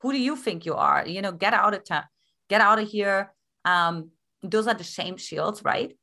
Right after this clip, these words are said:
Like, I actually just said, "Yeah, I, that's, that's me."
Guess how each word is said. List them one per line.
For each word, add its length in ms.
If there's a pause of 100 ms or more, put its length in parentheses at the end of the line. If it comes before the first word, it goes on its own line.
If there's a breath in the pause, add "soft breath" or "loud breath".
(400)
Like, 240
I 100
actually 200
just 180
said, 240 (2000)
"Yeah, 220 (720)
I, 180
that's, 320
that's 360
me." 100